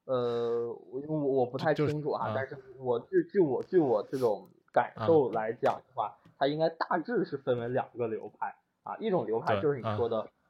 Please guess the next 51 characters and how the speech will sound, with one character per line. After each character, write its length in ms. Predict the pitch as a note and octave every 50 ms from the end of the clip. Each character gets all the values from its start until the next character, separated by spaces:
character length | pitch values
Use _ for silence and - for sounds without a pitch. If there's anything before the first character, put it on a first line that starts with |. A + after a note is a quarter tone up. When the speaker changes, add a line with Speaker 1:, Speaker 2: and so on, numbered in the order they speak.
| _ _ _ _ -
Speaker 1:
我 420 | A#2 A2 G#2+ G#2 G2+ G2+ G2+ G#2+ _ _ -
对 160 | F3+ D#3 C#3+
症 180 | D3 C#3 C3
下 220 | B2+ C3+ A#2+ A2+ A#2
药 280 | A#2+ A#2 G#2+ - - _ _
啊， 240 | - A#2 A2+ G2
Speaker 2:
啊。 80 | - - _ -
Speaker 1:
你 220 | C3 C3 B2 A#2+
的 180 | A2+ A#2 A#2 A#2+
问 180 | D#3 F3 D#3
题 140 | - C3 B2+
是 100 | B2 C#3 B2+
失 220 | - _ - D3+ -
眠， 240 | _ A#2+ G#2+ G2+ G2+
Speaker 2:
啊。 40 | -
Speaker 1:
OK， 220 | B2+ A#2+ - C#3+
我 120 | B2+ A#2+
们 160 | A2 G#2+ G#2+ A2
去 260 | - C3+ B2+ B2 - _ _ _ _
探 260 | _ - F3 C#3 C3+
究 160 | C3 C#3+ C#3 C3
你 140 | A#2+ A2+
失 180 | A#2+ - - E3
眠 180 | C#3 B2+ B2+ B2+
的 80 | B2+
原 320 | A#2+ A#2 A2+ A2+ A2+ A#2 B2
因， 220 | C3 C#3 C#3 C#3
然 160 | B2+ A2 A2
后 100 | A#2 A#2+
你 140 | A#2+ A2+ A2+
失 180 | - - - C#3
眠 280 | B2+ A#2 G#2+ G#2+ A#2 A#2
的， 140 | B2 A#2
Speaker 2:
嗯。 120 | A2 - - _ _ _ -
Speaker 1:
呃， 240 | A#2+ A2+ G#2+ G#2+ G#2+ -
症 200 | D3+ D#3 E3+ F3
状， 300 | F3 F#3+ F3 D3 A2 F#2+
然 120 | E2+ G2
后 120 | G#2+ A#2 A2+
你 160 | A2 G#2 G#2
失 180 | - - C#3+
眠 220 | B2+ A#2 A2 G#2+ A2+
的 80 | A2+
这 120 | A2 A#2+ A2+
个 100 | A2+ A2+
情 200 | - - A#2 A#2
绪 140 | - C3 B2+
焦 240 | C3+ C3 C3+ C#3+
虑 120 | D3+ D3 C3
的， 140 | A#2 A2+ A2
Speaker 2:
嗯。 80 | -